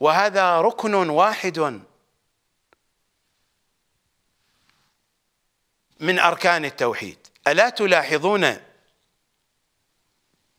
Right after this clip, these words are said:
يا أيها الشيعة من أنكم حين تقرؤون عقيدة التوحيد في كتب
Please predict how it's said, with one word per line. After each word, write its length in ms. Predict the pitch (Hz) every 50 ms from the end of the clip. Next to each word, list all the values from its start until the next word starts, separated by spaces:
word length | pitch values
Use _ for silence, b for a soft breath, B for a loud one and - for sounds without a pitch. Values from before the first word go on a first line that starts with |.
| _ _ _ _ _ _ _ _ _ _ _ _ _ _ _ _ _ _ _ -
يا 260 | 147 165 170 175 151
أيها 300 | 165 180 170 156 143 160
الشيعة 640 | 147 - - - 190 202 175 127 123 104 82 - - _ _ _ _ _ _ _ _ _ _ _ _ _ _ _ _ _ _ _ _ _ _ _ _ -
من 300 | 151 165 175 175 165 147
أنكم 680 | 143 190 214 202 190 175 - - 165 135 110 101 - - _ _ _ _ _ _ _ -
حين 360 | - - 190 196 185 170 160 -
تقرؤون 840 | 160 156 - - 139 147 143 139 170 180 185 160 131 110 95 90 - _ _ _ _ _ _ _ _ _ _ _ _ _ _ _ _ _ _ _ _ _ _ _ B B B B
عقيدة 680 | - 120 160 170 - - 247 233 190 196 180 185 185 160
التوحيد 840 | 156 - - 151 139 123 - 180 185 185 147 127 117 95 85 - _ _ _ _ _ _ _ _ _ _ _ _ _ _ _ _ _ _ -
في 260 | - - - 170 170
كتب 640 | - - 208 208 - 208 185 156 147 139 117 95